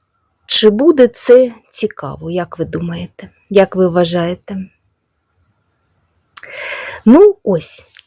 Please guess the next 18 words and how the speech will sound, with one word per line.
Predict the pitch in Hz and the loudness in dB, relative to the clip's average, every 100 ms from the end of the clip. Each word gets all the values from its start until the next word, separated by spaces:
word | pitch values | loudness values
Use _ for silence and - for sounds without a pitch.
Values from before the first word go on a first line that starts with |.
| _ | _
на | 208 | -2
сьогодні | 233 262 285 359 349 | 2 2 4 4 2
все. | - - 151 | -2 -4 -4
На | 160 202 | -2 0
сьогодні | 269 262 277 294 | 2 2 4 4
в | |
мене | 262 277 | 4 4
багато | 254 233 262 262 | 2 0 -4 -4
смаколиків. | 262 269 262 - 180 151 151 - _ - - - - - - - | -8 -6 -6 -6 -6 -6 -12 -18 _ -20 -18 -18 -16 -18 -20 -8
Е, | - 190 190 190 190 | 2 4 4 2 -2
скоріш | - - 247 254 240 | -6 2 2 4 4
за | 233 | 2
все, | 226 262 | 2 0
я | 233 | 2
все | 214 - 226 | 2 2 0
ж | - | 0
таки, | 208 202 | -2 -2
е, | 202 214 190 180 180 185 | -2 -2 -2 0 -2 -4